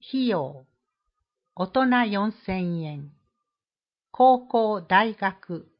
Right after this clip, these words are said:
三千円。小中二千円。未就学一千円。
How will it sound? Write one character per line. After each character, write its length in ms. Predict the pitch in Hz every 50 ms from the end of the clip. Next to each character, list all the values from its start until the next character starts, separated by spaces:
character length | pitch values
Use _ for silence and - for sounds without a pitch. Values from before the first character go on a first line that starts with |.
| _ _ -
三 280 | 190 185 202 202 196
千 360 | 190 180 170 170 160 156 156 151
円。 280 | 147 147 151 139 139 - _ _ _ _ _ _ _ _ _ _ _ _ _ _ _ _ _ _ _ _ _ _
小 460 | _ - - - 254 233 202 170 147
中 560 | - _ - - 220 214 190 156 127 131 - _ _ _ _ _ _ _ -
二 120 | 151 156 170 - -
千 380 | - 202 202 190 180 175 170 170
円。 320 | 165 156 151 147 147 143 _ _ _ _ _ _ _ _ _ _ _ _ _ _ _ _ _ _ _ _ _ _ _ _ _ _ _
未 160 | 180 185 196 202 - -
就 240 | - 269 262 233 202
学 540 | - 143 135 - - - - - 135 - _ _ _ _ _ _ _
一 100 | - 170 156 - - - _
千 380 | - 208 208 196 190 185 180 170
円。 320 | 160 151 151 147 139 143